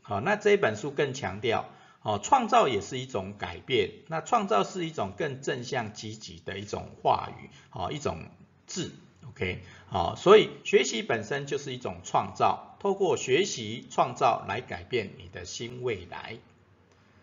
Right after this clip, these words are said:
那最后我们学思行的反思行动是：你习惯什么发散放松的活动？你习惯什么发散放松的活动？哦，就像我们，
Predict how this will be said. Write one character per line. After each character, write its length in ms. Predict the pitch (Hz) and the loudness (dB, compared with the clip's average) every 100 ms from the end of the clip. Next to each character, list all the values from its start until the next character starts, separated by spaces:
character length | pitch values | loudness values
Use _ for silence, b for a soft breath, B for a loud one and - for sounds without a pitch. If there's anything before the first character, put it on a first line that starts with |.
| b b | b b
那 120 | - | -8
最 240 | 135 220 220 | 4 8 10
后 260 | 233 180 | 8 6
我 100 | 127 | 4
们 360 | 110 117 120 127 B - | 2 0 -2 -6 B -14
学 220 | - 139 | -2 -2
思 200 | 123 117 | -2 -6
行 220 | 107 131 | -6 -4
的 180 | 120 117 | 0 0
反 260 | 110 104 98 | 0 -4 -4
思 200 | 139 135 | -6 -8
行 280 | 135 107 123 | -6 -8 -6
动 180 | 120 | -8
是： 320 | 113 120 107 b b b _ | -8 -10 -10 b b b _
你 160 | 113 | -10
习 300 | 107 - 151 | -10 -8 -6
惯 240 | 196 254 190 | 8 8 8
什 200 | - 101 | 4 -4
么 180 | 101 104 | -4 -2
发 320 | - 156 156 | 4 6 6
散 360 | - 156 101 - | 4 2 0 -6
放 240 | - 156 104 | 0 2 0
松 280 | - 113 110 | -6 -8 -8
的 80 | 95 | -14
活 320 | - 95 87 | -10 -10 -8
动？ 380 | - 110 78 - b b b _ | -4 -4 -4 -12 b b b _
你 160 | - | -10
习 260 | 113 160 170 | -8 -6 0
惯 300 | 247 233 143 | 6 6 6
什 180 | - 98 | -4 -8
么 200 | 98 101 | -6 -6
发 340 | - 135 139 | 0 2 2
散 320 | 143 147 127 - - | 2 -2 -2 -8 0
放 240 | 139 104 | 0 0
松 340 | 104 117 110 110 _ | -8 -10 -10 -14 _
的 160 | 101 92 | -14 -14
活 320 | - - - | -14 -14 -10
动？ 200 | - 95 - - b b b | -6 -6 -8 -20 b b b
哦， 180 | 107 92 | -10 -4
就 140 | 196 | -2
像 240 | 190 202 151 | 2 2 2
我 60 | |
们， 280 | 113 110 127 | 0 -4 -8